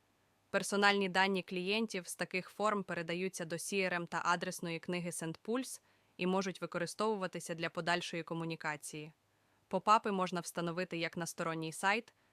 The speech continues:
так і на сайт, створений у конструкторі. Розглянемо, як це зробити. Перейди до вкладки ПОПАПИ,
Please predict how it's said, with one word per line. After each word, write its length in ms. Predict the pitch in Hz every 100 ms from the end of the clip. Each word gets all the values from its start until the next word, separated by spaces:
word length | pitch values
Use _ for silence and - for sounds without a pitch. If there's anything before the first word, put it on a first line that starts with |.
| _
так 200 | 190 -
і 80 | 170
на 120 | 165
сайт, 400 | - 202 214 - _ _
створений 580 | - - 180 185 185 175
у 80 | 170
конструкторі. 760 | 170 165 - 165 - 156 147 - _ _ _ -
Розглянемо, 580 | 180 165 190 196 190
як 240 | 170 170 -
це 140 | 175
зробити. 560 | 165 160 156 147 143 151 _ _ _ _ _ _ _ _ _ _ _ _
Перейди 360 | 220 220 220 277
до 100 | 247
вкладки 420 | - 226 - 214
ПОПАПИ, 640 | 208 190 180 160 160 156